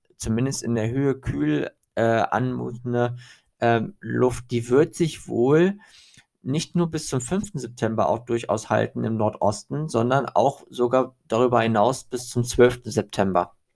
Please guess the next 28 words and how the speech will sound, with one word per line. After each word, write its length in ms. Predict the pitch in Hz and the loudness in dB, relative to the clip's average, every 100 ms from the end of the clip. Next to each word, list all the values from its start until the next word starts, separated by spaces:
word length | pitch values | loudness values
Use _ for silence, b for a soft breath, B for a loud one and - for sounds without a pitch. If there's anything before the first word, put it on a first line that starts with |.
| _ _ _ - - | _ _ _ -8 0
Das 180 | 113 - | 0 2
Ganze 240 | 117 139 | 0 2
dann 120 | 120 | 0
immer 220 | - 143 139 | 2 2 4
wieder 160 | 131 | 4
in 80 | 120 | 4
Begleitung 460 | 117 117 117 123 117 | 4 2 2 2 0
von 120 | 117 | 2
Schauern 260 | 113 117 | 4 4
und 120 | 107 104 | 4 0
Gewittern. 400 | - - - - B B B B B B B _ _ _ - | -2 -2 -2 -2 B B B B B B B _ _ _ -14
Dann 640 | 147 143 160 196 214 - _ - | -2 2 4 4 2 -2 _ 0
tut 260 | 156 175 | 2 0
sich 160 | - 135 | -4 -4
so 100 | 127 | -2
ein 180 | 120 123 | -2 2
bisschen 460 | 156 - 127 98 | 0 2 0 0
was 220 | 73 73 - | -2 -6 -8
in 160 | 101 | -4
der 140 | 98 95 | -2 -2
Wetterküche. 680 | 107 120 120 127 - 147 | -2 -4 -4 -6 -2 -2
Es 240 | 113 - 110 | -2 -6 -4
wird 220 | 123 127 | -4 -6
zumindest 420 | 120 117 135 135 | -10 -8 -8 -10
von 140 | 120 | -10
Südwesten 560 | 120 117 - 131 - 123 | -8 -6 -2 -2 -2 -2
her 240 | 113 104 | 0 2
wärmer. 580 | 95 98 127 147 143 156 | 2 2 2 2 2 2